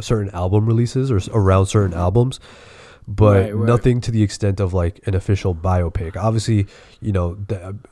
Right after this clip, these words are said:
Speaker 1: maybe that's in the works. I don't know, but it would have to be something
Speaker 2: Yeah.
Speaker 1: that they absolutely nail because one,
Speaker 2: Mm.
Speaker 1: he's still alive, right? Two,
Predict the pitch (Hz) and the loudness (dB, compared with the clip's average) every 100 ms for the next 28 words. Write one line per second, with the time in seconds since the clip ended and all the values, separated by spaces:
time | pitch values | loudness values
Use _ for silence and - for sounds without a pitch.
0 | - 101 104 110 107 101 110 107 107 110 | -8 -4 -2 0 0 0 4 6 8 6
1 | - - 98 92 92 101 107 98 92 - | 4 -2 0 2 2 2 4 2 0 -8
2 | - - - 110 110 98 139 - 120 107 | -20 -16 -4 -2 0 0 0 0 0 0
3 | 113 104 101 98 98 98 92 98 95 101 | -2 0 2 0 -2 -2 -2 -2 -2 -2
4 | 104 101 110 101 95 87 85 87 92 85 | -2 0 0 0 0 -2 -2 2 4 4
5 | 73 78 _ 101 95 92 90 85 - 95 | -2 -10 _ -6 -2 0 -2 -6 -8 0
6 | 113 117 104 117 110 101 98 - - 98 | 4 4 2 -2 -6 -10 -14 -10 0 0
7 | - 101 98 95 76 85 - 92 95 - | 2 2 4 2 -4 -10 -10 -6 -6 -4
8 | - 123 135 | 4 6 6